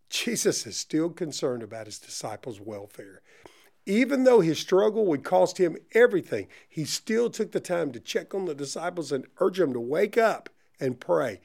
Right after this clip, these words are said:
He said, "Pray, pray you won't fall into temptation." While he was fighting the ultimate temptation, Jesus was still concerned that his loved ones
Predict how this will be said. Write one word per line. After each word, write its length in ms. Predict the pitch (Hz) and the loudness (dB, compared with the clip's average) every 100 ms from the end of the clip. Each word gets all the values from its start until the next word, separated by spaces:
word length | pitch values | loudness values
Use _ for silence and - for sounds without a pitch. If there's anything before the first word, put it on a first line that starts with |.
| _ _ | _ _
He 120 | 196 | -4
said, 280 | 190 202 - | 2 2 2
"Pray, 600 | 202 233 285 254 147 - _ _ _ _ | -4 -2 0 2 0 -4 _ _ _ _
pray 240 | - 233 247 | 0 4 4
you 160 | 226 | 4
won't 240 | 240 233 220 | 2 2 2
fall 380 | - 214 226 220 | 0 2 2 -4
into 200 | 175 139 | -8 -8
temptation." 680 | - 170 - 110 85 - - _ _ _ _ _ _ _ _ _ _ | -6 -6 -6 -12 -12 -16 -18 _ _ _ _ _ _ _ _ _ _
While 300 | 175 190 170 | 4 4 4
he 260 | 123 220 254 | 0 -2 0
was 240 | 269 - | 0 0
fighting 540 | - 202 202 202 202 | -2 0 2 0 -2
the 180 | 147 113 - _ | -6 -8 -12 _
ultimate 560 | 180 226 247 170 127 110 | 2 4 2 0 -4 -4
temptation, 800 | 120 104 98 101 90 - 123 98 _ _ _ _ _ _ | -8 -8 -10 -12 -12 -16 -18 -20 _ _ _ _ _ _
Jesus 500 | - 175 175 180 - | -4 -4 -2 -6 -6
was 160 | 113 | -6
still 280 | - 156 151 | -6 -2 -2
concerned 520 | 156 165 - 143 120 110 | -4 -8 -6 -6 -6 -8
that 120 | 98 | -12
his 180 | 98 120 | -14 -8
loved 320 | 127 147 117 | -6 -6 -8
ones 440 | 101 92 92 - | -12 -14 -16 -18